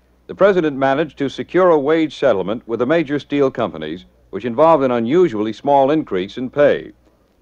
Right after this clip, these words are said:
It was part of a program urged by the president to restrain inflation and had been coupled with a long-standing plea by the president to the steel companies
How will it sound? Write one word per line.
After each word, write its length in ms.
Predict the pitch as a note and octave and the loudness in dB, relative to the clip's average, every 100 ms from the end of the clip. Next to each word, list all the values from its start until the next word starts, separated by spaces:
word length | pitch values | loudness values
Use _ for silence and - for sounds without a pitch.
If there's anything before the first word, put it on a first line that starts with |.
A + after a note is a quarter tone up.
| _ _ | _ _
It 140 | - A#2 | -8 -8
was 100 | C3 | 0
part 240 | E3+ E3 | 2 2
of 60 | C3 | 0
a 60 | |
program 680 | - F3 C#3+ F#2 E2 A#2+ C3+ | 2 4 4 2 0 -2 0
urged 280 | C#3 D3+ A2 | 2 2 4
by 160 | B2 | 2
the 80 | G#2+ | 2
president 520 | - D3 G#2 D2+ D2+ - _ _ _ | 0 0 0 -4 -10 -16 _ _ _
to 100 | - | -4
restrain 460 | C#3 C3+ F#3+ F#3+ F3 | -4 -2 0 0 0
inflation 580 | D#3 - D3 - B2+ - _ _ _ | -2 2 2 2 -8 -16 _ _ _
and 100 | G2+ | -2
had 140 | D3+ C#3+ | 0 0
been 160 | C#3+ | -2
coupled 400 | - D#3 D#3 D#3 | 0 0 2 0
with 100 | C3 | 0
a 60 | B2+ | 2
long-standing 800 | C#3+ E3 E3 - D#3 D3+ D3 C#3 | 4 4 2 0 0 0 -2 -4
plea 320 | - D3 A2+ | -2 0 0
by 200 | E2+ E2+ | 0 -2
the 100 | E2 | -2
president 500 | - B2+ B2+ C#3+ D3 | 0 0 2 -2 -4
to 80 | B2 | -4
the 140 | G#2 | -6
steel 320 | - E3 D#3 E3 | -2 2 4 2
companies 540 | G#2+ F2 E2+ G#2+ | -2 -2 -4 -6